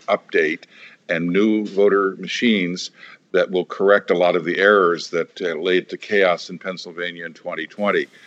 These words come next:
Uh, the vendor apparently isn't delivering on time, so nothing will be done for twenty twenty-four.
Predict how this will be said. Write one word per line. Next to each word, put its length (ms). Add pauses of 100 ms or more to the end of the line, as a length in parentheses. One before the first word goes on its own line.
(360)
Uh, 220 (180)
the 120
vendor 340
apparently 680
isn't 260
delivering 460
on 160
time, 520 (280)
so 260
nothing 380
will 100
be 160
done 240
for 140
twenty 340
twenty-four. 800